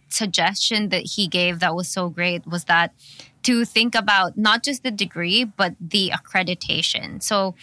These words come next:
the certificate I got for bookkeeping, it's not just a bookkeeping certificate. It's actually accredited by the Canadian Institute of Bookkeeping.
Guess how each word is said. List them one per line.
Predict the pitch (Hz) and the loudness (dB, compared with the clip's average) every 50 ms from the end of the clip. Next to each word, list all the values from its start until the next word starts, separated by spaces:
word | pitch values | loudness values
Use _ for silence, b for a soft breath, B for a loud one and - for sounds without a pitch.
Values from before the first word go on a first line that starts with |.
| B B B B B B B | B B B B B B B
the | 220 190 - 214 208 196 202 | -4 0 2 4 4 4 4
certificate | 202 - 220 214 208 - 262 - - 294 302 277 262 | 2 2 0 0 0 -2 -2 -2 0 0 0 2 2
I | 240 220 | 2 2
got | - 170 170 180 180 | 4 4 2 2 2
for | - - 208 | 0 -2 -2
bookkeeping, | 170 156 175 175 - - - 190 165 - 185 180 175 160 - | -2 -2 -2 -4 -4 -6 -6 -6 -4 -4 -2 -4 -2 -2 -2
it's | - 196 - - - | -2 -2 -2 -2 0
not | 202 196 214 - | 0 0 0 0
just | 254 247 - 262 | -2 -4 -2 -4
a | |
bookkeeping | 214 170 - 175 175 - - - 190 185 - 185 180 | -4 -4 -4 -6 -6 -6 -6 -6 -6 -6 -6 -6 -6
certificate. | 180 - 175 165 - - - 151 - - 190 - 233 262 269 - - - | -4 -4 -4 -4 -6 -6 -10 -10 -8 -8 -4 -2 -2 -2 -2 -4 -6 -6
It's | 202 190 - - | -4 -4 -2 0
actually | 185 180 180 - - - 220 196 - | 0 0 0 -2 -2 -2 0 0 0
accredited | 185 - - - 170 170 180 190 - 226 220 208 185 - | -2 -4 -4 -4 -2 -2 -2 -2 0 0 0 -2 0 0
by | 175 180 | 0 0
the | 180 185 | 0 -2
Canadian | 180 - - 185 175 165 165 165 170 185 185 - | -4 -4 -4 -2 0 -2 -2 -2 -2 -2 -4 -4
Institute | - - 170 170 - - 180 - - - 214 196 - | -4 -4 -4 -4 -4 -6 -6 -4 -4 -4 -4 -4 -6
of | - - - 147 143 | -8 -8 -8 -12 -10
Bookkeeping. | - 165 165 - - - - 226 220 - - 285 320 359 | -8 -8 -8 -8 -10 -8 -8 -8 -6 -4 -2 -2 -2 -4